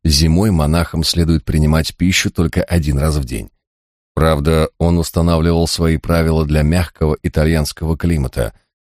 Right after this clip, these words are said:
но первоначально у нас в Англии его требования соблюдались столь же неукоснительно.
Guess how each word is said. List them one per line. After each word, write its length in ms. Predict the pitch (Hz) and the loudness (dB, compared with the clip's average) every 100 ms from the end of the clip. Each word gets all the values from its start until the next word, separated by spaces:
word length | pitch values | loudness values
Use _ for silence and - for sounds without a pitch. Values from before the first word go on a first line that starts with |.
| _ _ _ - | _ _ _ -2
но 120 | 78 | -2
первоначально 840 | - 69 69 71 69 98 101 67 | -2 -2 0 0 0 0 0 0
у 100 | 64 | 0
нас 260 | 71 65 - | -2 -2 -4
в 100 | 71 | -2
Англии 480 | 73 65 62 58 - _ _ | -2 -4 -8 -10 -12 _ _
его 260 | 78 80 104 | 0 2 0
требования 520 | - 107 104 98 98 | 0 0 2 2 0
соблюдались 680 | - 85 85 82 85 82 - | -2 -2 0 2 0 0 -4
столь 320 | - - 90 | -8 -2 0
же 140 | 80 87 | 2 2
неукоснительно. 800 | 82 87 - 98 85 - 50 | 0 -2 -4 -4 -6 -8 -16